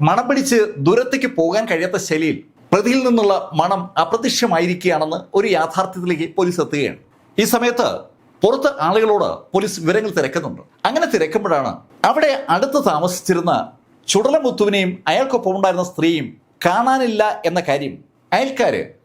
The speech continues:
പോലീസിനോട് സൂചിപ്പിക്കുന്നത്. ചുടലമുത്തുവിന്റെ വീടാണ് ആ ജനാർദ്ദനൻ നായരുടെ വീടിന് ഏറ്റവും അടുത്തുള്ളത്.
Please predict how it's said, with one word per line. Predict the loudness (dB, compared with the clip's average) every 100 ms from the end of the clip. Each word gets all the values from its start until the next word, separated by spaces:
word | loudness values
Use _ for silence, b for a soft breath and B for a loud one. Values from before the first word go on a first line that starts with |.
| 0
പോലീസിനോട് | 0 0 -2 -2
സൂചിപ്പിക്കുന്നത്. | -2 -2 -2 -2 -4 -8 -16 _
ചുടലമുത്തുവിന്റെ | 0 2 2 0 0 2 2
വീടാണ് | 2 2 2 2 -2 -4 _ 0
ആ | 2 0 -4 -16 _ _ -4
ജനാർദ്ദനൻ | 0 2 0 0
നായരുടെ | 0 2
വീടിന് | 0 0 -2 -4 -4
ഏറ്റവും | -2 0 0
അടുത്തുള്ളത്. | -2 -4 -6 -6